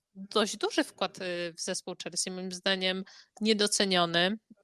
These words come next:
y, szczególnie właśnie pod kątem tych liczb. Teraz właśnie była taka dyskusja, że no, nie możemy się cieszyć z tego Caicedo, bo Declan Rice robi liczby, nie? Ale no, trochę, trochę gramy w innych drużynach. E, Caicedo też wymagał jakiejś, e, aklimatyzacji w drużynie i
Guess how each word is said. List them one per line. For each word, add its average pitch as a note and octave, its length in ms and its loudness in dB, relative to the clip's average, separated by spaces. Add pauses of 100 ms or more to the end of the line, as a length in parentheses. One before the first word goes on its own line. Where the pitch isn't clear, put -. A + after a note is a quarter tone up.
(180)
y, F#3+ 40 4
szczególnie B3+ 400 4
właśnie A#3 260 4
pod - 160 -8
kątem A3 340 -2
tych - 180 -10
liczb. - 340 -2
Teraz G3 260 6
właśnie F#3+ 260 2
była F#3 140 4
taka F#3+ 220 2
dyskusja, F#3 480 0
że F3+ 240 4 (920)
no, G3+ 80 4
nie G#3 140 4
możemy B3+ 500 4
się A3+ 120 -4
cieszyć A3+ 320 -2
z - 20 -6
tego G#3 200 0
Caicedo, A3 520 4
bo F#3+ 100 0
Declan G3+ 460 2
Rice F#3+ 340 4
robi G3 220 4
liczby, F#3 360 4
nie? G3+ 180 6 (760)
Ale A3+ 280 6
no, C4 140 -4
trochę, C#4 500 -4
trochę C#4 240 -4
gramy C4 280 -2
w - 60 -10
innych B3+ 240 -4
drużynach. A#3 760 -2
E, G#3+ 180 2
Caicedo A3 600 2 (160)
też A#3+ 180 0
wymagał G#3 560 0
jakiejś, G3 500 -2
e, F#3+ 140 2
aklimatyzacji G3 800 2
w - 60 -12
drużynie G3+ 680 4
i G3 460 -2